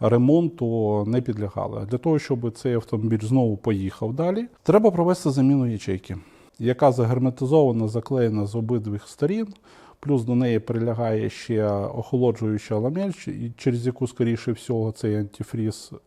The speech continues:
і протік. Коротше, це все ускладнюється і призводиться до того, що,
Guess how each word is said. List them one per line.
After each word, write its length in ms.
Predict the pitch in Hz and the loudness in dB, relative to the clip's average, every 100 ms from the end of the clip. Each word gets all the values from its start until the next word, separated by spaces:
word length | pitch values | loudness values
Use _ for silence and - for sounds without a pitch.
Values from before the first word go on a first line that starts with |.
| 113 120 - | -18 -14 -8
і 80 | 120 | -6
протік. 560 | 113 110 - 101 - _ - | -4 -6 -6 -10 -10 _ 0
Коротше, 320 | 147 151 127 | 2 2 -2
це 140 | 165 | 0
все 180 | 143 139 | -2 0
ускладнюється 640 | 127 120 165 165 143 113 113 | -2 -2 -2 -2 -2 -2 -4
і 40 | |
призводиться 580 | 117 113 127 117 110 110 | -4 -2 -2 -2 -6 -6
до 120 | 110 | -4
того, 280 | 214 190 123 | 0 0 0
що, 320 | - 117 | -2 -6